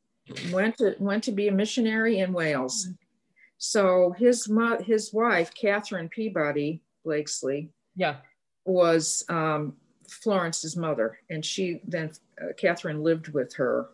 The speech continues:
Speaker 2: Okay.
Speaker 1: until she passed away, I think in nineteen fifty-six. Dad knew her.
Speaker 2: Yeah, right.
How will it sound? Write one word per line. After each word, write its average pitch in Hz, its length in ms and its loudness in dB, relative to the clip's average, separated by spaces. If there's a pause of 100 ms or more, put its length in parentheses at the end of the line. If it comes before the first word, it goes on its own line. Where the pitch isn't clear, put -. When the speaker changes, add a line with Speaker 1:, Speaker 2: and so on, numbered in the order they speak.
(460)
Speaker 2:
Okay. 165 80 -4
Speaker 1:
until 156 240 -2
she 143 200 -4 (120)
passed 151 280 -2
away, 147 340 2
I 139 60 2
think 160 180 -6
in 143 80 0
nineteen 151 300 -2
fifty-six. 160 560 -4
Dad 147 280 2
knew 131 200 -2
her. 117 240 -4 (560)
Speaker 2:
Yeah, 156 260 -6 (240)
right. 156 320 -6